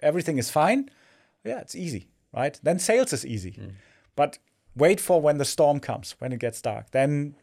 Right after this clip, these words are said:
Speaker 1: this, this is so important. I don't wanna bore you too much with that. I can go on for hours because I, I personally believe. And then you also, if you do this right and you give perspective, not just career-wise, but also,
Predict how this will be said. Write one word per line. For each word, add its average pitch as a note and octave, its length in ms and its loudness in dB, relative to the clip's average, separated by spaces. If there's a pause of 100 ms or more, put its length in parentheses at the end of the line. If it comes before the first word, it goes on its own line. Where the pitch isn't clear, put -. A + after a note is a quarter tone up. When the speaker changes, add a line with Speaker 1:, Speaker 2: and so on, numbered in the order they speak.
(400)
Speaker 1:
this, B2+ 200 -6 (120)
this A#2 160 -8
is A2+ 100 -8
so A#2 140 -6
important. G#2+ 480 -12 (760)
I C3 100 0
don't C#3+ 180 2
wanna D#3+ 160 6
bore D#3 180 8
you D3+ 60 6
too D3 100 0
much D#3+ 200 6
with D3+ 80 0
that. D#3+ 140 6
I C#3+ 100 6
can F3+ 180 0
go E3+ 140 8
on D#3 80 8
for D#3+ 100 0
hours D#3 140 4
because C#3 240 -2
I, C#3 220 2
I C#3+ 140 2
personally C#3 380 -2
believe. B2 300 -4 (680)
And C#3+ 160 4
then A3 180 6
you F3+ 140 4
also, B2+ 640 2
if C#3+ 140 -8
you E3 80 -4
do E3 140 -2
this C#3+ 200 -2
right G#2+ 380 -2 (140)
and C3 120 -2
you C3+ 80 -4
give C#3 440 -4
perspective, C#3 560 -6
not D#3+ 160 0
just - 260 -4
career-wise, C3 420 -2
but - 120 -8
also, A#2+ 280 -4